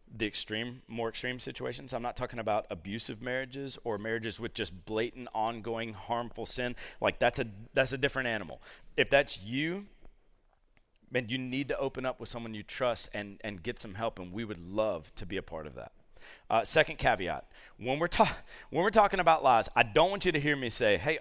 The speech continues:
all your problems are spiritual problems." Ah, not true.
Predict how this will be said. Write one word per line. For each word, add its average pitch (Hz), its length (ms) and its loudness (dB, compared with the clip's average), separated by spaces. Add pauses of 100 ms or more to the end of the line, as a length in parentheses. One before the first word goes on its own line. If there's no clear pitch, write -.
(100)
all 202 200 4
your 160 140 -2
problems 131 480 0
are 80 80 -8
spiritual 110 580 -6
problems." 57 600 -8 (880)
Ah, 156 320 12 (300)
not 135 340 8
true. 98 240 -2